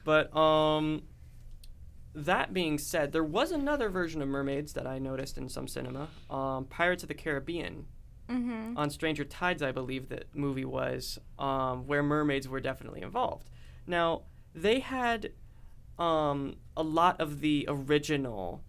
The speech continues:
Speaker 1: aspects of them, for sure. Like, they were definitely there to get some food. They were
Speaker 2: Mm-hmm.
Speaker 1: not there to be helpful. They were trying to eat the flesh off of your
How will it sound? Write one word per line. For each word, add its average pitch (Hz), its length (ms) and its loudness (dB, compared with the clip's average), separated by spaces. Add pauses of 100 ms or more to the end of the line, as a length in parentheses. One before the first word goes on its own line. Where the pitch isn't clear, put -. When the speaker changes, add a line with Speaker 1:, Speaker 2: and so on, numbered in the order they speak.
(400)
Speaker 1:
aspects - 560 -4
of - 80 -10
them, - 200 -10
for 135 200 -8
sure. 113 560 2
Like, 127 320 -2
they 170 160 2
were 131 220 0 (120)
definitely 147 720 0
there 139 320 2
to 139 280 -4
get 135 260 0
some 135 240 -6
food. - 480 -8 (160)
They 123 160 2
were 127 140 2
Speaker 2:
Mm-hmm. 127 80 -2
Speaker 1:
not 147 340 2
there 156 420 2 (480)
to 160 100 -2
be 147 300 4
helpful. 139 840 0
They 139 260 0
were 135 220 0
trying 135 480 -2
to 135 100 -4
eat 151 560 -6
the 123 120 -6
flesh 135 360 -4
off 127 240 -4
of 123 120 -10
your 117 180 -8